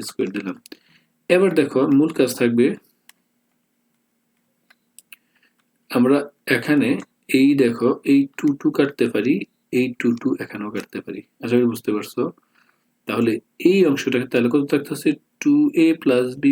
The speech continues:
plus c whole square minus এই অংশ থাকতেছে b minus a minus c whole square। আশা করি বুঝতে পারছো, অর্থাৎ দুটি বর্গের অন্তরূপে প্রকাশ হয়ে গেল। এখন কেউ যদি বলো আরো সিম্পলিফাই করতে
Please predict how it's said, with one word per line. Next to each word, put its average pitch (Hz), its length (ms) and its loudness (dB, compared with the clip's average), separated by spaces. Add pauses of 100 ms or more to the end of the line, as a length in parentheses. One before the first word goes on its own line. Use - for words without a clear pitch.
(100)
plus 117 280 0
c - 20 -16 (140)
whole 120 220 0
square 135 300 2 (100)
minus 117 360 -2 (540)
এই 139 200 4
অংশ 117 120 -6 (140)
থাকতেছে - 420 -6 (180)
b - 20 -2 (340)
minus 117 320 -2 (200)
a - 20 2 (100)
minus 101 320 -6
c - 20 -16 (180)
whole - 220 -10
square। - 280 -12 (540)
আশা 127 200 -2
করি 135 200 4
বুঝতে 120 240 -2
পারছো, 120 220 0 (100)
অর্থাৎ 123 220 -2 (100)
দুটি 117 320 -2
বর্গের 139 320 0 (100)
অন্তরূপে 117 480 -2 (120)
প্রকাশ 104 300 -6 (120)
হয়ে 101 220 -8
গেল। 95 120 -14 (1040)
এখন 120 220 -2 (100)
কেউ 156 200 2
যদি 151 220 4
বলো 143 120 4 (100)
আরো 135 120 2 (100)
সিম্পলিফাই 123 460 0 (100)
করতে - 220 -6